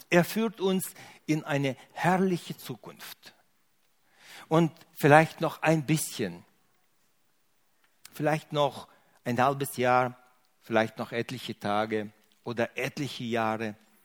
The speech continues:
Und dann haben wir das Ziel erreicht. Dann sind wir in der Ewigkeit bei Gott. Und dann, was uns dann erwartet, das ist herrlich.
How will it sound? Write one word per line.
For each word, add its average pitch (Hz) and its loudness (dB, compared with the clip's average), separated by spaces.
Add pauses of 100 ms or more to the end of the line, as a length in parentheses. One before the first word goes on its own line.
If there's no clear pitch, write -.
(460)
Und 113 -8
dann 113 0 (180)
haben 110 -4
wir 113 -2 (220)
das - -6
Ziel 117 -6 (200)
erreicht. 110 0 (360)
Dann 117 -4
sind 120 -6
wir 117 2
in 113 -4
der 110 -4
Ewigkeit 117 -4
bei 113 -4
Gott. 107 -6 (1080)
Und 147 -2 (100)
dann, 185 4 (180)
was 143 -4
uns 151 -8
dann 196 2
erwartet, 156 -6 (840)
das 117 -6
ist - -12
herrlich. 101 -8